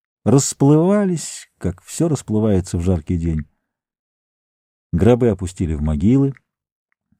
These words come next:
Кто-то пробормотал насчёт внезапной и безвременной кончины шестнадцати отличных людей,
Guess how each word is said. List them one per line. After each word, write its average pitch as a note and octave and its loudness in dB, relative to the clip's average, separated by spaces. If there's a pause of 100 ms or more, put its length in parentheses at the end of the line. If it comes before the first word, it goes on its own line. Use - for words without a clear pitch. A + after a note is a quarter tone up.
(120)
Кто-то D3+ 0
пробормотал G#2+ 2
насчёт A2 -2
внезапной F#2 0
и F2+ -2
безвременной F2 2
кончины G#2 -2
шестнадцати - -6
отличных G2+ -6
людей, B2+ -2